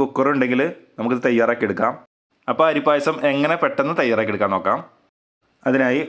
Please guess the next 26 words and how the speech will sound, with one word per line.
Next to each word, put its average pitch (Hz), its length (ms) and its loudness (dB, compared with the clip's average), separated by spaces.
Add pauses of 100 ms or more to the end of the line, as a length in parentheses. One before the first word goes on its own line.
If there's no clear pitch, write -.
(140)
ഒരു 156 180 2
കപ്പ് 160 260 0 (100)
പച്ചരി 113 360 0
എടുത്തിട്ടുണ്ട്, 95 380 -4 (460)
കാൽ 139 200 -2 (100)
കിലോ 135 240 2
ഉണ്ടാവും, 104 280 0 (640)
ഒരു 139 120 2 (120)
ഇരുന്നൂറ്റമ്പത് 139 640 0
ഗ്രാം. 98 220 -2 (320)
അപ്പോൾ 139 220 -6
ഈ - 20 0 (120)
ഒരു 165 120 2
അളവിലാണ് 123 460 0
നമ്മൾ 107 160 0 (180)
അരിപ്പായസം 107 680 -2
ഉണ്ടാക്കാൻ 98 340 -4
പോണത്. 87 240 -6 (1800)
ഇനി 175 160 -4
സ്റ്റൗ 156 240 0
കത്തിച്ചതിന് 131 400 -2
ശേഷം 113 260 -2 (140)
ഒരു - 160 -12
കുക്കർ 139 280 0
വെച്ച് 143 140 0
കൊടുത്തിട്ടുണ്ട്. 101 400 -2